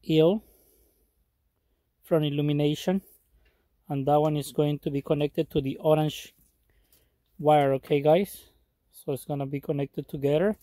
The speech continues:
and then the other part just connect to the aftermarket stereo, which is going to be this one, I'm sorry,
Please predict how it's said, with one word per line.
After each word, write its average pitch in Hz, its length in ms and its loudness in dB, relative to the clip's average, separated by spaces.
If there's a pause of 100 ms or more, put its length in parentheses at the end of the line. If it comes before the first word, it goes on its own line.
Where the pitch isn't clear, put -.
(560)
and 139 180 -2
then 147 140 2
the 151 140 0
other 151 180 4
part 143 220 0
just - 260 -8
connect 135 360 -6
to 147 100 -2
the 131 100 -2
aftermarket 127 720 -2
stereo, 123 400 -4 (1300)
which 156 300 -10
is 131 140 -6
going 135 260 -4
to - 100 -8
be 131 120 -2
this 135 220 -4
one, 131 120 -2
I'm 120 100 -4
sorry, 120 340 -2